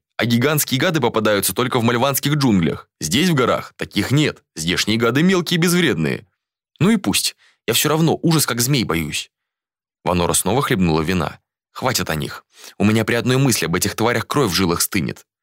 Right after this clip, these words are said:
«Ладно», сказал покладистый Джориан. «Кузнеца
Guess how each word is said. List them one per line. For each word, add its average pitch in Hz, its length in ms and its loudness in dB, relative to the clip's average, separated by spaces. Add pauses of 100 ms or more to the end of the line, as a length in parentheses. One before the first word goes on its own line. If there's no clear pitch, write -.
(380)
«Ладно», 78 600 -2 (200)
сказал 87 220 -2
покладистый 82 540 -2
Джориан. 76 440 -4 (400)
«Кузнеца 78 640 -4